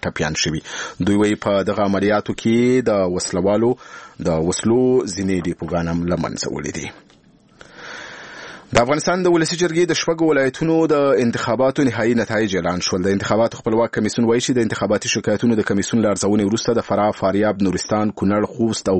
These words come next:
بدخشان ولایتونو وروستۍ نتیجې اعلان شوې. له غزني پرته چې د ولسي جرګې انتخابات پکې نه وو شوي، د نورو ټولو ولایتونو د ولسي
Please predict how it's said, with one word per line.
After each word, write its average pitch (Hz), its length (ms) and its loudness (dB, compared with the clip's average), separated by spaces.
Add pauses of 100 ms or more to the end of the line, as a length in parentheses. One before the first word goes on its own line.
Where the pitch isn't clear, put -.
بدخشان 110 580 0
ولایتونو 101 480 0
وروستۍ 104 440 -2
نتیجې 87 340 0
اعلان 73 300 -2
شوې. 71 180 -2 (460)
له 104 120 2
غزني 107 200 0
پرته 113 280 0
چې - 100 -6
د 101 140 0
ولسي 95 180 -2
جرګې 92 300 0
انتخابات 92 440 -2
پکې 92 220 -6
نه 92 100 2
وو 120 140 0
شوي، 127 220 2
د 110 80 2
نورو 107 240 0
ټولو 120 200 4
ولایتونو 110 500 2
د 117 100 2 (460)
ولسي 85 280 -4